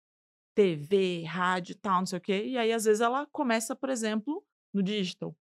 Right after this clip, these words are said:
né? Um exemplo. Ou ela só é digital. Então, dependendo, é isso. Então, assim,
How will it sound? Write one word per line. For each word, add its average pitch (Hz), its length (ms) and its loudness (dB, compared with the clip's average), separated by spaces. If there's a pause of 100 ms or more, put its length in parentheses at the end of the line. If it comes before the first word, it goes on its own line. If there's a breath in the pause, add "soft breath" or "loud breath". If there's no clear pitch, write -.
né? 175 220 -2
Um 180 100 0
exemplo. 170 400 -2
Ou 185 80 6
ela 196 220 4
só 202 260 0
é 196 160 2
digital. 170 420 -2
Então, 175 160 -6
dependendo, 202 600 -2 (420)
é 220 120 2
isso. 170 280 -2
Então, 202 120 2
assim, 202 320 0